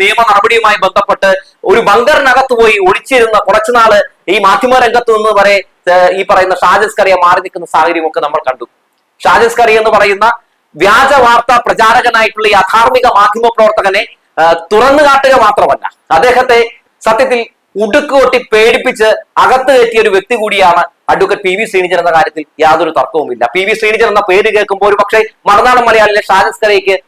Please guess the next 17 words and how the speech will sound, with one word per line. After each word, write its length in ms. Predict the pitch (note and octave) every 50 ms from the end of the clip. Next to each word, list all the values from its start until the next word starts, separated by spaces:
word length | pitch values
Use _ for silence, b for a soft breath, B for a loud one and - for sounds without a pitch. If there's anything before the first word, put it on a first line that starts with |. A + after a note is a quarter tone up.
| _ _
മുള്ളാ 320 | F3 F#3+ G#3 A3+ A#3 A#3+ A#3+
മുട്ടിയാലും 520 | A#3 A3 G3+ G#3 - G#3 G#3 G3+ G3+ F#3+ F#3 -
ഇനിയൊന്നും 320 | F#3 F3+ F#3 F#3 F3+ F3 F3
പറയാനില്ല. 380 | F3 D#3+ E3 D#3+ D#3+ D3+ C#3+ C#3+ C#3+
കാരണം 240 | D#3 D#3 D3+ D#3+ D#3 - _ _ _ _ _
അഡ്വക്കേറ്റ് 360 | C#3+ E3 - G#3 G#3+ A3 G#3+ A3
പി 140 | G3+ G#3
വി 100 | A3 A#3+
ശ്രീനിജൻ 380 | A#3+ A3 - G#3 G#3 G3+ G3 G#3
എന്ന് 120 | G3 F#3+ G3 F#3+
പറയുന്ന 360 | F3+ F3+ F3+ F3+ F3+ G3 G#3+ G#3 - _ _ _
ഒരു 240 | F3 G3 G#3+ G#3 G3+
രാഷ്ട്രീയ 480 | G3 G#3 - - - - - A#3 B3
നേതാവ്, 480 | A#3 A3 G#3+ G#3 G#3 G3+ G3+ G3 G3 - - _ _ _ _ _ F3
ആ, 100 | F#3 G3
വിറപ്പിച്ച 520 | F#3+ F#3+ F3 G3 A3 A#3 A3+ B3 A#3+ B3 B3
അത്രയും 720 | A#3+ - - - - - - G#3+ A3+ A3 A3 A3 G#3+